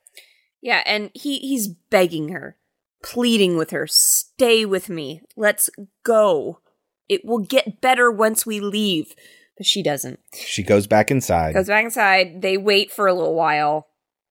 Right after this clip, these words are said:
Speaker 1: And you can just tell by Oliver Reed's face, he's just like, "She's not coming back."
Speaker 2: Mm-hmm.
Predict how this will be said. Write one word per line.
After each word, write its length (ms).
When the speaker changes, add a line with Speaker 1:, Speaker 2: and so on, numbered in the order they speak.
Speaker 1:
And 320
you 120
can 120
just 240
tell 260
by 160
Oliver 360
Reed's 240
face, 240
he's 100
just 200
like, 160
"She's 200
not 220
coming 300
back." 420
Speaker 2:
Mm-hmm. 400